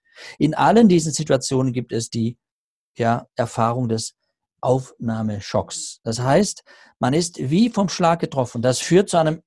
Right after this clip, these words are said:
ersten Schrecken oder Schock. Man ist zunächst wie gelähmt und gefangen in einem Strudel oder Sog von negativen Gefühlen, Verlustgefühl, Angst und Trauer. Ich nenne das Aufnahmeschock.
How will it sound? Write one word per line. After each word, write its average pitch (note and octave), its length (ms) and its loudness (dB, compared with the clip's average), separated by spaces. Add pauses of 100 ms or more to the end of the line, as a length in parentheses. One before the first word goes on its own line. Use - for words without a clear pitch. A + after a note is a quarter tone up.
(140)
ersten E3 420 2
Schrecken F3 480 0
oder D#3 220 -2
Schock. F3 380 -6 (260)
Man D#3 100 4
ist F3+ 120 4
zunächst E3+ 380 0
wie F3+ 80 -2
gelähmt F3 520 4
und C#3 120 -4
gefangen F3+ 520 0
in D3 100 -2
einem D3 240 -2
Strudel F#3 560 0
oder C3+ 220 2
Sog F#3 420 2
von D#3+ 120 -2
negativen E3 480 -2
Gefühlen, C#3+ 440 -6
Verlustgefühl, D#3+ 800 -2
Angst F#3+ 340 0
und D3 120 -8
Trauer. E3 400 0 (760)
Ich D3 200 -4
nenne F3+ 260 4
das D#3+ 360 2 (160)
Aufnahmeschock. A2 840 0